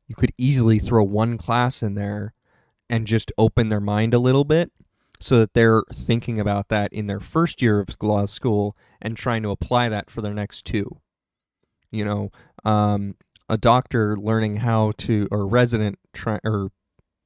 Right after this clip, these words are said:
whatever, a doctor before they become a resident learning how to use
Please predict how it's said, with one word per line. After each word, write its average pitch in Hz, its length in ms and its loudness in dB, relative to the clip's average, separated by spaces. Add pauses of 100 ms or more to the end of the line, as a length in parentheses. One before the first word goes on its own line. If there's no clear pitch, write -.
(400)
whatever, 98 360 -4 (600)
a 120 60 0
doctor 147 340 4
before 120 300 4
they 120 100 6
become 107 540 0
a 107 80 -4
resident 107 540 2 (300)
learning 113 420 2
how 113 200 0
to 107 100 2
use 107 840 0